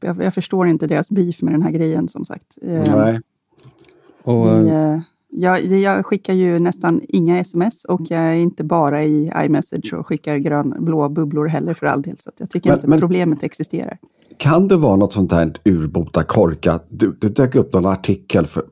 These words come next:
Speaker 2: var det något år sedan som menade på att ungdomar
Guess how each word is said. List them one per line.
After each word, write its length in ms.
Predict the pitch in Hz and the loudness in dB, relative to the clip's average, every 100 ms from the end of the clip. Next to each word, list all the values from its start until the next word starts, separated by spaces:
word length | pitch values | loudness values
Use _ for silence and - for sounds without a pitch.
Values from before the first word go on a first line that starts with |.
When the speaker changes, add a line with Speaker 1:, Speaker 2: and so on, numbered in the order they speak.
| - - | -16 -14
Speaker 2:
var 240 | 71 69 | -6 -2
det 60 | 85 | 0
något 180 | 98 - | -2 -2
år 280 | 107 120 143 | 2 2 2
sedan 460 | - 127 147 143 - - - - - | 2 2 2 -2 -6 -20 -20 -20 -6
som 280 | - 98 95 | 0 4 4
menade 560 | 107 95 110 101 90 95 | 2 2 4 4 4 0
på 240 | - 90 | 2 2
att 120 | 85 - | 2 2
ungdomar 1000 | 110 92 85 80 92 87 87 90 82 78 | 2 4 2 2 2 4 4 4 2 -2